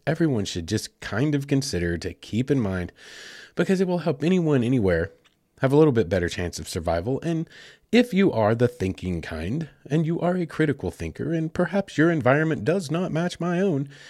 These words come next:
you can think for yourself and maybe take what I said as a template and go, "You know, that makes sense." And all I've got to do is apply the fact that I live in a climate that is a billion degrees colder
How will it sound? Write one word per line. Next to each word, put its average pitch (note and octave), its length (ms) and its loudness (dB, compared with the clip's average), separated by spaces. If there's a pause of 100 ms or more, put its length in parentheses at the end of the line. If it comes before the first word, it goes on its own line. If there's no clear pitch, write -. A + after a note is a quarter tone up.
(480)
you B2 160 0
can D#2+ 180 -4
think E2+ 260 -8
for C3 160 0
yourself D#3+ 760 -4 (460)
and G2+ 260 0
maybe F2 320 -2
take - 380 -6
what F#2+ 140 -4
I G3 140 -6
said F#2 280 -2
as G#2 140 0
a A2 60 0
template E3+ 380 -4
and G#2 100 -4
go, D#3+ 160 4
"You B3+ 160 -4
know, D4 260 -4 (400)
that C4 240 -8
makes A3 320 -6
sense." C4 460 -2 (280)
And B2+ 240 -4
all E3 220 0
I've G#3+ 160 -4
got D3 260 -4
to D#3 100 -8
do A2+ 360 0
is B2 160 -6
apply C3 460 -2
the D3+ 100 -6
fact D3 480 -6
that A2 100 -4
I F#3+ 140 -4
live G2 260 0
in A2 100 -2
a A2+ 60 -2
climate F#2+ 440 -4
that G2+ 120 -4
is B2 140 0
a B2+ 80 2
billion F2 540 -6
degrees A2 400 0
colder E3+ 500 0